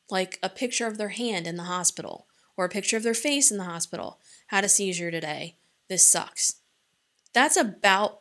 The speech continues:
the extent of what I want to share with my journey. I'll share my journey. I'll share stories.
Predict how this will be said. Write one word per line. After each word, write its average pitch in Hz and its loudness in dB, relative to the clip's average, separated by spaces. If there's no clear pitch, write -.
the 196 -2
extent 175 2
of 160 -8
what 170 -4
I 165 -4
want 170 -8
to 165 -8
share 165 -2
with 165 -12
my 160 -10
journey. 170 -8
I'll 254 -2
share 220 2
my 196 -4
journey. 185 -4
I'll 202 -2
share 208 -2
stories. - -4